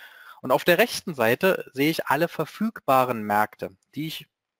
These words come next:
im Zweifelsfall noch hinzufügen kann. Und wenn ich jetzt hier einen entsprechenden Markt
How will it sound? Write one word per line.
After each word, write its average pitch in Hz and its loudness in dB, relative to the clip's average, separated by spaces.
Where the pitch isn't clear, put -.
im - -18
Zweifelsfall 143 0
noch 139 -6
hinzufügen 147 -6
kann. 90 -10
Und 120 -8
wenn 147 2
ich 160 0
jetzt 175 0
hier 160 2
einen 156 2
entsprechenden 151 0
Markt 139 2